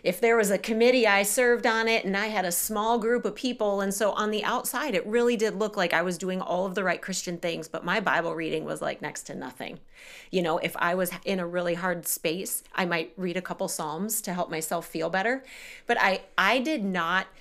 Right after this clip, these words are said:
read and study the Word of God. Now, I wanna say something here, a-, and I don't mean it in a negative way at all, but I did, however, read a lot of books written by Christians about the Bible,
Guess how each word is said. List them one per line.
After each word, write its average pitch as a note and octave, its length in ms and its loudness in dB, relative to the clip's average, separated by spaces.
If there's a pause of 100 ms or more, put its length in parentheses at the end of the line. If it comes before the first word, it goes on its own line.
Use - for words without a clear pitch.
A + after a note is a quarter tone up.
(160)
read F#3+ 380 -2
and F3+ 180 -4
study E3+ 300 -2
the E3+ 140 -4
Word D#3+ 180 -4
of C#3 100 -12
God. D#3 300 2 (240)
Now, G3 80 2
I G3+ 120 4
wanna C4+ 260 0
say B3+ 180 0
something G3 360 -2
here, E3+ 320 0
a-, - 340 -4
and G3 100 2
I F#3 80 2
don't B3 240 0
mean B3 160 4
it B3+ 80 4
in G#3+ 100 4
a G#3 60 2
negative G3+ 320 0
way F#3 140 -2
at F3 60 -2
all, F#3+ 140 0
but - 160 -2 (360)
I G#3+ 100 2
did, F4 300 -2
however, A3 400 4
read G3+ 180 0
a G#3 80 4
lot F3+ 240 2
of D#3+ 240 -8
books - 460 0
written G3+ 240 2
by F3 160 2
Christians F#3+ 580 -2
about D#4 400 2
the G3+ 60 2
Bible, - 480 -6